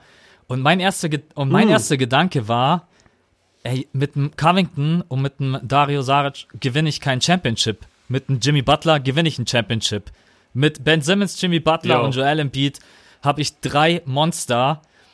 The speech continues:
Speaker 1: Und ich bin der Meinung, das ist n-, eine richtig kranke Kombo. Ich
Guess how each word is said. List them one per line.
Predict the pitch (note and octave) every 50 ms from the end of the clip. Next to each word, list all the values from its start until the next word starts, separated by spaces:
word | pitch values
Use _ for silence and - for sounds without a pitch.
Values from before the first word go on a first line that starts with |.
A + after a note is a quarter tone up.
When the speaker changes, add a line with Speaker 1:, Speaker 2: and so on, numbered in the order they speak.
| _ _ _ -
Speaker 1:
Und | B2+ C3 C3+ C3+ C3 - -
ich | C#3+ C3+ -
bin | - D3 C#3
der | C3+ B2+
Meinung, | B2+ C3+ C#3 C#3 C#3 C3 B2+
das | C3 C3 - -
ist | C3 - - - - -
n-, | C#3+ C#3+ C#3 - _ -
eine | C3 B2+ C#3 C3+ - - -
richtig | F3 F3 - - E3 D3 - -
kranke | - C#3+ D3+ E3 - D#3+ C#3
Kombo. | - D3+ D3+ E3 D#3 E3 D#3 -
Ich | C#3 - - - -